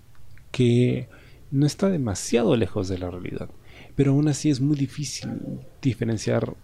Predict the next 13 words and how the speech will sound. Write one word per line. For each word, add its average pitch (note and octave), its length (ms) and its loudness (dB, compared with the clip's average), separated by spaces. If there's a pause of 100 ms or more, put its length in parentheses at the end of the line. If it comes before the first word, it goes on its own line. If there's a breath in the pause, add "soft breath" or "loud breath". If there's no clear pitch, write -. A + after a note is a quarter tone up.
(160)
una B2 180 0
cosa A2+ 260 -2
de A2+ 60 -4
la A2+ 100 2
otra. C#3 320 0 (1400 soft breath)
Así D3+ 400 -4
que B2+ 360 0
le B2+ 240 0
pedí B2+ 220 2
ayuda B2+ 440 2
a - 140 -4
algunos A2 380 0
amigos. G3+ 600 4